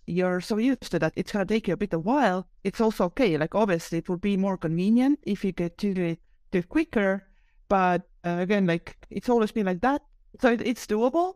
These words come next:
Obviously, like, uh, it's not the best, but you're so used to it, then you plan for it. And I think, uh,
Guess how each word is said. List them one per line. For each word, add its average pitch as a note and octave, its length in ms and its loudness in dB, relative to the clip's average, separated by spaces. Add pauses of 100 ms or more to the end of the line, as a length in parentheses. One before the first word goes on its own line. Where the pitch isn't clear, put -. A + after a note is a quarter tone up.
Obviously, A3 380 2
like, F#3+ 240 -2
uh, F#3 340 2 (380)
it's G#3 240 -2
not A3+ 140 0
the A3 60 -2
best, A3+ 480 2
but F#3+ 240 0
you're G3 140 0
so G#3 140 -4
used A#3+ 340 0
to A3 80 2
it, G#3+ 180 2
then F#3 140 2
you F#3+ 80 2
plan F3+ 280 0
for D3+ 180 -4
it. D3 160 -2 (320)
And G3 240 2
I F#3+ 80 2
think, B3 240 -2 (100)
uh, F3 460 0